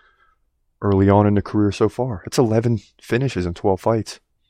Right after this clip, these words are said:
And this isn't a guy that's, like, older, that, like, is in his prime.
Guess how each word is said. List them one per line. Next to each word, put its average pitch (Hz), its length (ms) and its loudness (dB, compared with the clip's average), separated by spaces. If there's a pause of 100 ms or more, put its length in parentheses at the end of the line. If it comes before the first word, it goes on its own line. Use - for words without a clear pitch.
(800)
And 127 120 0
this 127 160 4
isn't 160 160 2
a 113 80 2
guy 110 260 2
that's, 110 220 2
like, 90 260 2
older, 110 340 2
that, 82 140 -4
like, 90 300 -8 (580)
is 98 100 -2
in 107 100 4
his 95 120 0
prime. 113 380 -2